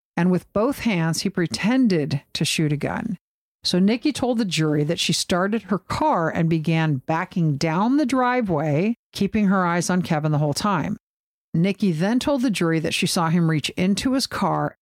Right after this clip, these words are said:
and she knew he was reaching for his gun. So when she saw him start to draw his hand out of the car, she held her gun out the window and fired.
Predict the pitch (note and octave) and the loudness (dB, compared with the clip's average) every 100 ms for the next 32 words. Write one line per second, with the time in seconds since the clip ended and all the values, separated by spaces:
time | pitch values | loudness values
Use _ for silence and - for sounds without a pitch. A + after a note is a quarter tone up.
0 | _ - D#3+ D#3 - - - A#3+ B3+ A3 | _ -4 -2 -2 -2 -2 0 2 2 2
1 | D#3+ D3+ F3+ E3+ D#3+ E3 D3 E3 - D#3 | 0 2 2 2 0 0 0 -2 0 -2
2 | D3 A3+ G#3+ - D2+ - _ _ _ _ | -2 -2 -2 -4 -8 -12 _ _ _ _
3 | _ - G3+ F#3 F3+ - F3+ - G#3+ G#3 | _ -4 0 0 0 0 -2 0 0 2
4 | F#3+ G3+ E3 - F#3+ - - E3+ F#3 F#3 | 2 0 -2 -2 -2 -2 -2 -2 0 0
5 | F#3 F3+ F3 - F3+ G3 G#3+ A#3 A#3 B3 | 0 0 -2 0 0 0 2 2 0 0
6 | B3 - B3+ F3+ E3 F3+ - _ - F#3+ | -2 -2 0 0 0 -2 -4 _ -2 0
7 | F3 E3 D#3+ D3 E3+ F3+ G#3 - A3 G3 | 2 0 -2 -2 0 0 0 0 0 2
8 | G3 F#3+ F3+ D3+ - G3 F3+ C#3 C#3+ | 0 0 -2 -2 -4 -2 0 -2 -4